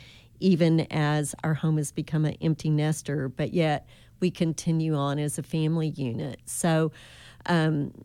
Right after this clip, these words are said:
I can't say it was super intentional that, you know, my husband and I sat down and said this, this, and this. I know there were some other things because we did have busy schedules, but we did,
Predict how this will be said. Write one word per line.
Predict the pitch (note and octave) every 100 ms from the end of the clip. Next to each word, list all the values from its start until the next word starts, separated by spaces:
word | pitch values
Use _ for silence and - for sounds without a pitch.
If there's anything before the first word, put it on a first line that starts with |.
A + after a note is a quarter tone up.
| - F2+ - - - - -
I | F3+
can't | - G#3 B3 -
say | - F3 G3+
it | B3+ -
was | D#3+
super | - F3+ E3+ G#3
intentional | G3 D#3 - - D3+ D#3 - F#3+ G3+ A3
that, | A3 D#3+ - -
you | F3
know, | E3+
my | D#3+
husband | D#3 E3+ - E3+
and | D#3+
I | D#3 D3+
sat | D3 - -
down | D#3 D3+
and | D3
said | - C3+ C#3+
this, | D#3+ D3+
this, | E3+ D#3
and | D#3+ D3+
this. | C#3 F3 -
I | E3
know | D#3+
there | D3+ D#3
were | D3+
some | - D#3
other | C3+ D3+ C#3+
things | D#3 D#3 D#3
because | - C#3+ D3 D3 - - - - - -
we | A3+
did | A3 A#3 C4+
have | B3 D#3+
busy | E3+ D3+ E3
schedules, | - - C3+ B2+ - -
but | - D#3+ D3+ - - - - -
we | E3+
did, | D#3+ E3 E3+ E3+